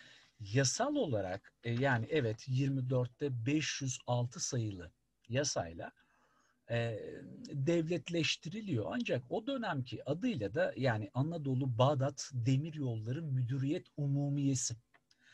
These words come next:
Şimdi bu kurumu hani Devlet Demir Yolları olarak da sormak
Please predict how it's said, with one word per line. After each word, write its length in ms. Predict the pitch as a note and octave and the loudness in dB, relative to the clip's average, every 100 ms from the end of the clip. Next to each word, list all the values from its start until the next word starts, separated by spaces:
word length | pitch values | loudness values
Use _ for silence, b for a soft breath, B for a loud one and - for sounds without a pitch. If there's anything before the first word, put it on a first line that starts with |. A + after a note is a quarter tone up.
| B B | B B
Şimdi 320 | - B3 D#3 F3+ | -4 -2 -2 -4
bu 160 | D#4 | -6
kurumu 600 | - A#3 C#3 B2+ E3+ - | -4 0 2 2 0 -2
hani 240 | C#3+ C#3 C3+ | -2 0 0
Devlet 320 | D3 D#3 - | 0 0 -4
Demir 580 | B2+ C#3+ D3+ E3 B2+ - | 2 2 4 2 -2 -4
Yolları 520 | B2+ B2+ B2+ B2 C3+ | 0 2 4 2 2
olarak 460 | C#3 A#2+ A2 A2+ - | 2 2 0 -2 -2
da 220 | A2+ G2+ | -2 -2
sormak 720 | - - C3 A#2 A#2+ F#3 - | -8 -2 0 2 0 -4 -10